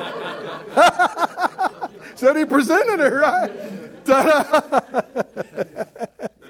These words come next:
<laughs> Woo! Presented her alive. Look at the rest of it, verse forty-two.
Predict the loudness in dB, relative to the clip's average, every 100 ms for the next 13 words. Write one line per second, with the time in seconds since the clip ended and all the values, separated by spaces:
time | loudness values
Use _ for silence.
0 | -20 -18 -16 -16 -20 0 4 6 6 6
1 | 6 4 2 0 -6 -18 _ _ _ -2
2 | 0 2 2 0 0 0 -2 -4 -14 _
3 | _ _ _ -2 0 0 -2 -4 -6 -8
4 | -14 -20 -20 _ -4 -2 -2 -4 -2 -4
5 | -2 -6 -6 -6 -8 -8 -10 -10 -8 -10